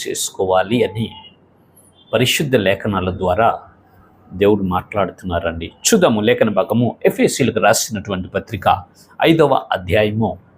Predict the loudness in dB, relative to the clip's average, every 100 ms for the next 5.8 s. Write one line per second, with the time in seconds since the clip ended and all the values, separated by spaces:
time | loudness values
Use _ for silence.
0 | -8 0 4 6 6 6 4 0 -4 -4
1 | -4 -6 -6 -4 -2 -2 0 0 2 2
2 | 2 2 2 2 0 -14 -20 -4 2 2
3 | 4 4 4 0 2 4 4 2 2 2
4 | 2 0 -10 _ 2 4 4 4 2 4
5 | 4 6 4 4 4 4 2 0